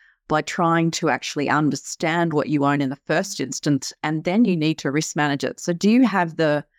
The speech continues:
portfolio analytics system that's going to allow you to see?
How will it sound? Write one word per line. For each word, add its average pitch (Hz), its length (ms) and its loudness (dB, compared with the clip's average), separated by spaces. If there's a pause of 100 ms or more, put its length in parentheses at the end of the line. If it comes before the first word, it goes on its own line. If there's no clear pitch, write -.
(220)
portfolio 151 580 2
analytics 151 560 0
system 139 680 -4 (360)
that's 151 220 -2
going 160 240 0
to 156 240 -4
allow 139 520 0
you 143 280 0
to 143 280 -2
see? - 640 -2